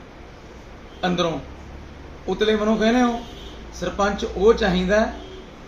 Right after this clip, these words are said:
ਜਿਹੜਾ ਨਸ਼ੇ ਬੰਦ ਕਰ ਦੇਵੇ, ਆਪ ਦਾਰੂ ਨਾ ਪੀਂਦਾ ਹੋਵੇ। ਸ਼ਾਬਾਸ਼ ਏ ਤੁਹਾਡੇ, ਸਲੂਟ ਆ ਤੁਹਾਨੂੰ ਵੀ ਮਿੱਤਰੋ, ਇਹੋ ਜਿਹੀਆਂ ਗੱਲਾਂ ਕਰਨ ਵਾਲਿਆਂ ਨੂੰ।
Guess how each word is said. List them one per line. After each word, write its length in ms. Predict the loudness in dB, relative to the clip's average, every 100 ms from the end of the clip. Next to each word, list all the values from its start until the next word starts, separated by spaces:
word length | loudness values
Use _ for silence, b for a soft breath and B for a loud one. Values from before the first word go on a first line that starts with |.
| -18 -18 -18 -14 -6
ਜਿਹੜਾ 320 | 0 2 2
ਨਸ਼ੇ 460 | 2 2 2 4 4
ਬੰਦ 300 | 6 2 2
ਕਰ 200 | 0 2
ਦੇਵੇ, 360 | 2 2 2 -2 -10 -14 -10 2
ਆਪ 300 | 4 4 4
ਦਾਰੂ 240 | 4 2
ਨਾ 120 | 2
ਪੀਂਦਾ 320 | -2 -4 -2 -4
ਹੋਵੇ। 180 | -4 -10 -16 -18 -18 -18 -20 -20 -18 -18 -18 -6
ਸ਼ਾਬਾਸ਼ 380 | -2 0 0 -4
ਏ 40 |
ਤੁਹਾਡੇ, 280 | -6 -6 -8 -10 -14 -14 -14 -14 -16 -14
ਸਲੂਟ 400 | -8 -6 -2 0
ਆ 80 | -2
ਤੁਹਾਨੂੰ 260 | -2 -4
ਵੀ 120 | -4 -6
ਮਿੱਤਰੋ, 320 | -6 -6 -8 -10 -12 -10 -8 -6 -2
ਇਹੋ 140 | -2
ਜਿਹੀਆਂ 180 | -2 -2
ਗੱਲਾਂ 240 | 0 -2
ਕਰਨ 200 | -2 -2
ਵਾਲਿਆਂ 200 | -4 -6
ਨੂੰ। 120 | -6